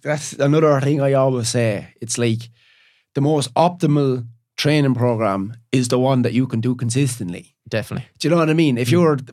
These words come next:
Speaker 1: putting out a program and you're ch-, changing, chopping and changing things every week, or do you know what I mean? You're doing a program and you're not able to train it to the right intensity, or do you know what I mean? If you're
Speaker 2: Mm.
Speaker 1: not consistent with
Speaker 2: It's no
Speaker 1: it,
Speaker 2: good.
Speaker 1: it's no use. Like, you need to be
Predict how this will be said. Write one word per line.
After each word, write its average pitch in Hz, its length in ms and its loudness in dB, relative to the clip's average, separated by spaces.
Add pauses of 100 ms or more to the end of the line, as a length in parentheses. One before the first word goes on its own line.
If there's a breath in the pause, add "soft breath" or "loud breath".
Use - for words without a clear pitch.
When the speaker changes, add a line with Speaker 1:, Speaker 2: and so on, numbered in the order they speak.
(120)
Speaker 1:
putting 156 240 0
out 151 140 2
a 110 40 -2
program 127 680 0
and 113 160 -4
you're - 160 -10
ch-, - 220 -8
changing, 123 540 0
chopping 143 340 -2
and 120 80 -6
changing 131 340 -4
things 117 220 0
every 120 260 -2
week, 117 440 -4
or 107 100 -10
do 104 120 -12
you 117 40 -4
know 123 60 0
what 120 100 -6
I 120 40 -6
mean? 123 220 0
You're 117 340 0 (380 loud breath)
doing 143 200 4
a 123 40 0
program 127 600 0
and 117 140 -4
you're 117 100 0
not 127 280 -2 (180)
able 123 240 -2
to 117 60 -4
train 135 300 0
it 117 120 -6
to 120 100 -2
the 120 120 0
right 131 180 -2
intensity, 113 720 -4
or 107 140 -8
do 104 120 -14
you 127 40 -4
know 131 100 -2
what 120 80 -2
I - 20 -2
mean? 123 220 0
If 104 120 -6
you're 131 120 2
Speaker 2:
Mm. 135 60 2
Speaker 1:
not 127 180 -2
consistent 139 560 -2
with 143 100 2
Speaker 2:
It's 135 80 0
no 135 60 0
Speaker 1:
it, - 40 0
Speaker 2:
good. 147 140 2
Speaker 1:
it's 123 140 -6
no 139 160 0
use. 127 320 0
Like, 104 160 -10
you 131 80 0
need 156 240 0
to - 60 -4
be 127 300 0